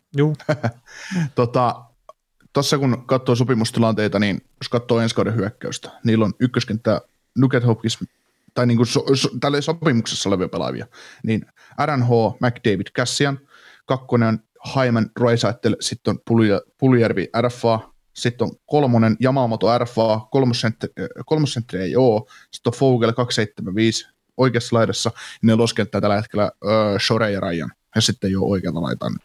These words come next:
Speaker 2: mun kaavailussa. Sitten tota pakisto, Nurse, Bouchard, Keith, Jesse, kolmas pakki ei oo, sit on Barry ja Smith ja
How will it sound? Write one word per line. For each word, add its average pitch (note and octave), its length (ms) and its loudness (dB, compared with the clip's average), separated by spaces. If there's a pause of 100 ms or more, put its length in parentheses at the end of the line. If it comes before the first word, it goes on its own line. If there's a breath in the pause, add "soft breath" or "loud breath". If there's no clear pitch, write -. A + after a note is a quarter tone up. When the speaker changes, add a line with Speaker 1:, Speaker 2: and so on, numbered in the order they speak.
(140)
Speaker 2:
mun A2 140 0
kaavailussa. A#2 580 0 (640 loud breath)
Sitten C#3+ 300 0
tota A#2+ 200 0
pakisto, B2+ 600 0
Nurse, B2+ 540 2
Bouchard, A#2+ 480 2 (360)
Keith, A#2 280 4 (180)
Jesse, A#2 320 2 (500)
kolmas A#2+ 320 -2
pakki A2 300 -2
ei G#2+ 180 2
oo, A2 240 2
sit - 180 -6
on G#2 100 0
Barry A#2 280 2 (340)
ja A2 160 0 (180)
Smith A#2 380 0
ja F#2 180 -2